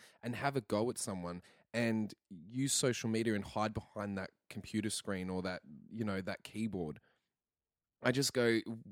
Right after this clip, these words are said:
"You must be, there must be something wrong." Like, you know, I just don't understand how a human being can be so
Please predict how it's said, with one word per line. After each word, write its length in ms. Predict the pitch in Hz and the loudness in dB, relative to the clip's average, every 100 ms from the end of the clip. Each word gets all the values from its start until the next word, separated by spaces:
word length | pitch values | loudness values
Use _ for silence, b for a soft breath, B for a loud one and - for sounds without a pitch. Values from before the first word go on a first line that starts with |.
| 92 - _ _ _ | -20 -20 _ _ _
"You 240 | 120 131 202 | -4 2 4
must 260 | 220 196 | 4 0
be, 320 | - 139 113 - _ _ _ - - - | -2 -2 -2 -4 _ _ _ -20 -6 4
there 140 | 151 | 6
must 220 | 165 180 | 6 2
be 60 | 175 | 0
something 340 | - 117 104 | 0 2 2
wrong." 300 | 95 123 80 - _ - | 2 0 -4 -14 _ -4
Like, 300 | 120 113 - | -2 -2 -4
you 480 | - - - - 139 | -12 -12 -12 -2 2
know, 240 | 120 101 101 107 - - _ b b b b _ - | 4 2 -2 -10 -18 -20 _ b b b b _ 0
I 60 | |
just 220 | 139 147 - | 2 4 6
don't 180 | 143 | 6
understand 440 | 135 113 - 120 113 | 6 2 0 2 4
how 160 | 110 | 4
a 60 | 107 | 4
human 300 | - 107 95 | 2 2 2
being 400 | 98 101 82 82 | 0 -2 -4 -8
can 400 | - 110 95 92 90 | -2 0 2 0 -2
be 200 | 98 98 | -2 0
so 540 | - - 98 92 87 | 0 0 2 2 -2